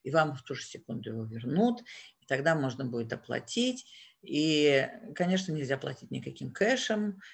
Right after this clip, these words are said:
э, и пока что нельзя никакими переводами, только банковской картой. Ну вот. И вы уже стали полноценным wellness-адвокатом,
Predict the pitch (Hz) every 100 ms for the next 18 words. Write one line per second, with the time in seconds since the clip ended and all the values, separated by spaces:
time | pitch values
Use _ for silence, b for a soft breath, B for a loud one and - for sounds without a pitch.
0 | B _ - 139 139 139 151 165 147 -
1 | 139 123 131 120 - - 123 - 120 117
2 | 170 277 269 254 247 247 B _ _ 190
3 | 262 285 269 269 269 - _ 139 151 -
4 | - 135 - - _ _ _ B B B
5 | - 285 160 - _ _ _ _ _ _
6 | - 311 480 392 381 403 403 403 _ _
7 | _ _ _ - - 320 330 320 311 302
8 | - - 170 165 165 - 262 294 277 269
9 | 254 156 202 202 190 - 165 147 147 190
10 | - - 254 240